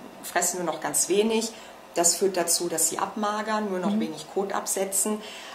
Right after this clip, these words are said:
Speaker 1: Aber wenn man bedenkt, dass sich ja Körper und Seele trennen sollen in diesem Sterbeprozess,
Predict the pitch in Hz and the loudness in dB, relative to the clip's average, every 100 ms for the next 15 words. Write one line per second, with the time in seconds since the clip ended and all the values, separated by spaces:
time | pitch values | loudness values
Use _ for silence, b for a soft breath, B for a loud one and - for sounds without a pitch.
0 | B 175 185 190 190 190 190 185 185 180 | B 4 6 4 4 4 2 0 -4 2
1 | 170 208 240 247 196 - 196 - 180 160 | 4 4 4 2 2 2 0 0 2 0
2 | - - 196 202 196 190 185 185 196 190 | -2 2 2 4 0 0 2 2 0 -2
3 | - 190 220 208 196 190 - - 180 190 | 0 2 2 0 -2 -6 -4 0 2 2
4 | 180 - 175 165 160 - 170 165 - 156 | 0 -4 -8 -8 -4 0 2 0 -8 -2
5 | 190 190 - | 2 2 2